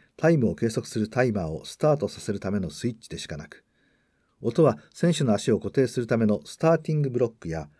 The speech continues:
トラックの内側に設置されたスピーカーから再生されたものです。なぜ実際のピストルを使わないのかというと、ピストルの音だと、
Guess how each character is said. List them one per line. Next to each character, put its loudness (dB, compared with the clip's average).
ト 0
ラ 4
ッ -8
ク -4
の 4
内 -2
側 4
に 4
設 -4
置 -16
さ -4
れ 2
た 0
ス -14
ピ 0
ー -2
カ 0
ー -4
か -2
ら 0
再 -4
生 -6
さ -8
れ -6
た -12
も -14
の -20
で -20
す。 -16
な 6
ぜ 6
実 -6
際 2
の 0
ピ -8
ス -12
ト -4
ル 0
を 0
使 -8
わ 4
な 0
い -2
の -6
か -14
と -12
い -8
う -12
と、 -14
ピ 0
ス -10
ト 4
ル 4
の 4
音 0
だ -2
と、 -4